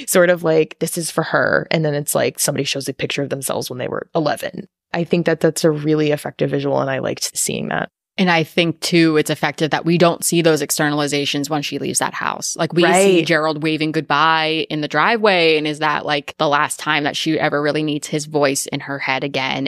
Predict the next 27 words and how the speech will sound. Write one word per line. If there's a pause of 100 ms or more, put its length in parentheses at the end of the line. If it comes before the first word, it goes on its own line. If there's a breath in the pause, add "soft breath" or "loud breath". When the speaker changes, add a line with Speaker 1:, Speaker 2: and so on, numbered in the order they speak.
Speaker 2:
And
then, (160)
you
know,
obviously
we
don't
see
Free
Jessie
'cause
she
is
Free
Jessie.
Speaker 1:
Mm-hmm.
Speaker 2:
So
at
this
point,
she
can
trust
herself,
and
she
can